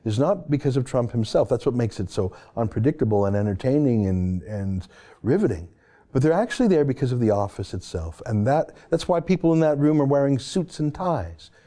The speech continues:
to show respect for the office itself. That's why Trump himself dresses that way. I suppose he always wears a suit. Jim Acosta, I get it. He's an activist, advocate, journalist. Sometimes I'm that way too. But I tell you one thing,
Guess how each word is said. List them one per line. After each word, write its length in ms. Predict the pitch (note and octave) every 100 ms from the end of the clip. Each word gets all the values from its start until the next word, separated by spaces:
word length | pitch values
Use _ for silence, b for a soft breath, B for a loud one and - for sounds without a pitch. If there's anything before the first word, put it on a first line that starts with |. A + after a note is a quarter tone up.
| b -
to 100 | A2
show 160 | C#3+
respect 500 | B2+ B2 - E3+ D#3
for 140 | - C#3
the 100 | B2
office 380 | A#2+ - B2
itself. 220 | B2 F3 E3
That's 140 | F3
why 100 | F#3
Trump 240 | - F#3
himself 480 | F#3+ F#3 D#4+ D4 - - b b b _
dresses 360 | A2+ F#2 F#2
that 160 | - F2
way. 160 | F#2 F2+
I 40 |
suppose 260 | - F#2 F2+
he 80 | F2+
always 280 | F2+ F#2
wears 200 | - F#2+
a 60 | G2+
suit. 240 | - G2 A2 _ B B B B -
Jim 260 | A2 E3 F3+
Acosta, 680 | - C#3+ C#3+ - - A2+ B2
I 120 | G#3+
get 200 | C4+ B3+
it. 160 | G#2+ -
He's 220 | B2+ C#3
an 80 | C#3+
activist, 600 | D3 E3 C#3+ C#3 C3 -
advocate, 480 | - D3 C#3+ C3 C3+
journalist. 520 | A2+ B2 C#3 F3+ - - B B B
Sometimes 520 | - D3+ D#3+ D3 C3+
I'm 180 | C#3+ D3
that 180 | C#3+ C3+
way 200 | C3 C3
too. 440 | - F3 C3+ E2 b b b -
But 80 | B2+
I 20 |
tell 180 | G#2+ F3+
you 80 | D#3
one 220 | E3 F3
thing, 300 | A#2 G2